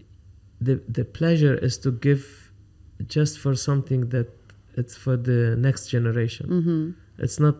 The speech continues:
Speaker 1: uh, that you want something in return.
Speaker 2: And do many people, young people, I mean, are there generations still living there? Or they, they
Speaker 1: There, a lot.
Speaker 2: Really?
Speaker 1: We have, they are the best windsurfers. They work, uh,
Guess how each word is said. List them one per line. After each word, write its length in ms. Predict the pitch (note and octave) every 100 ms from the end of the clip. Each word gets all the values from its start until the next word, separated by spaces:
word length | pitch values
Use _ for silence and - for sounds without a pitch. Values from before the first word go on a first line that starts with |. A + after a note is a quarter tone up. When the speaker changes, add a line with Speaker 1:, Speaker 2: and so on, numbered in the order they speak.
| -
Speaker 1:
uh, 200 | A#2+ A2+
that 360 | A2+ A#2+ A#2 -
you 100 | A#2+
want 240 | B2+ C3+
something 340 | - B2+ A#2+ A2+
in 120 | A2
return. 400 | A#2+ - A2 - - -
Speaker 2:
And 120 | F#3+
do 100 | G3
many 280 | F#3+ G3 G#3+
people, 440 | - G#3+ G3+ F#3
young 240 | - F3 F3+
people, 520 | G#3 - E3 D#3+ -
I 60 | E3+
mean, 140 | E3+
are 80 | E3
there 180 | E3 - - - D3
generations 600 | F3+ E3+ E3 E3 - D#3+
still 180 | - D#3
living 320 | D#3 E3+ F3
there? 160 | D#3+ D3+
Or 60 |
they, 120 | D3+ D3+
they 280 | - D#3 D#3+
Speaker 1:
There, 340 | D#3+ - F#2+
a 20 |
lot. 640 | F#2 F#2 G2 B2+ F#2 - F#3
Speaker 2:
Really? 140 | F#3+ -
Speaker 1:
We 60 |
have, 220 | - E3 -
they 180 | - G#2
are 200 | E2 A2+
the 160 | A2+ A2
best 420 | G#2 B2+ B2 -
windsurfers. 1120 | B2 B2 - A#2+ A#2 - A2 A2 G#2+ G#2+ G#2+ - - - - - -
They 200 | A2 A#2
work, 420 | B2 B2+ B2+ -
uh, 200 | -